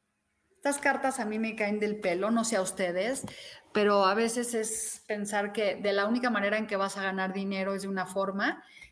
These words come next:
y siempre hay muchas maneras de ganar dinero, y ser asertivo también es, este,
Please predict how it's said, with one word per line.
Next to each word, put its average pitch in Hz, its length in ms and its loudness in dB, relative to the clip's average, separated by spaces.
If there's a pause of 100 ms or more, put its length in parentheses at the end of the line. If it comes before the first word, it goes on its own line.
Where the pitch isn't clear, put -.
y 214 80 -4
siempre 240 480 0
hay 233 80 2
muchas 226 640 0
maneras 202 540 0
de 185 120 -2
ganar 190 420 0 (1040)
dinero, 226 720 0
y 196 420 -4 (540)
ser 254 280 0
asertivo 226 640 0
también 196 600 -2 (1160)
es, 202 280 -2
este, 170 1200 -2